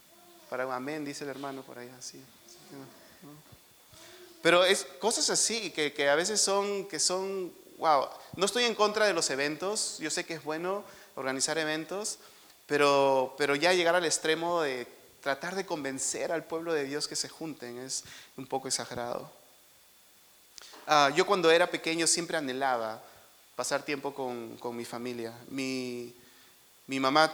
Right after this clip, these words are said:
eh, tiene nueve hermanos, mi papá tiene siete hermanos. Entonces, nosotros crecimos en San Juan de Lurigancho, que está,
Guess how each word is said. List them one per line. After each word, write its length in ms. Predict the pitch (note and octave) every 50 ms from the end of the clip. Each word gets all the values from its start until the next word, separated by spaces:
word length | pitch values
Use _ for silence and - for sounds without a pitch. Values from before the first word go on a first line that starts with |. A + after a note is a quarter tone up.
| - -
eh, 300 | D3+ C#3+ C#3 C3+ C3 C3
tiene 220 | - D3+ D3 C#3+
nueve 320 | C#3+ D3 D3 D3+ D#3+ D#3+ D#3+
hermanos, 720 | D#3 D3 C#3+ C#3+ C#3 C3 A#2+ G#2 G2 - - - - - - - - _ -
mi 100 | C3 A#2+
papá 220 | B2+ B2 C3+ C#3
tiene 240 | C#3 D3 C#3 C3+ A#2+
siete 380 | - - - C#3 B2+ C3+ -
hermanos. 640 | C3+ C3 B2+ C3 B2+ A#2+ A#2 A2+ A#2 - - - - - - - - - - - - -
Entonces, 560 | A#2+ A#2 D3+ D3+ C#3+ F3 E3+ E3 - - - - - -
nosotros 240 | - C3+ - F3+ F3+
crecimos 480 | - D#3+ C#3+ - F#3 F3 F3+ F3+ F3 -
en 320 | D#3 D3 C#3+ C3+ B2+ B2
San 140 | - C#3 C3
Juan 120 | D#3+ D#3+
de 80 | D#3+ E3
Lurigancho, 480 | D3+ C#3+ C#3 D3+ D3+ C#3+ C3+ - C3 -
que 80 | -
está, 480 | C3 - - D3 C#3 C3+ C3+ C3+ C3+